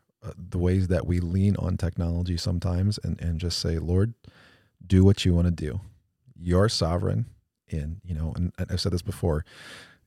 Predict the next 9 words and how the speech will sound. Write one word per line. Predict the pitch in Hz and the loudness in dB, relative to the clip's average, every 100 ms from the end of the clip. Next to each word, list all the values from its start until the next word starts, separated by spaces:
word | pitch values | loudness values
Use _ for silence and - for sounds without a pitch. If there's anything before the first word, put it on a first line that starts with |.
| _ _ - - | _ _ -18 -2
God's | 92 87 92 | 4 6 6
sovereign, | 98 98 131 156 160 - - - _ _ _ _ _ _ _ _ _ _ _ _ _ - | 6 8 8 6 4 -6 -14 -18 _ _ _ _ _ _ _ _ _ _ _ _ _ -4
and, | 95 87 - - | 0 0 -2 -10
and | 85 | -2
which | 87 95 | 2 4
means | 98 | 6
he's | 98 | 6
in | 98 | 4
control. | 135 - 80 95 | 2 4 2 2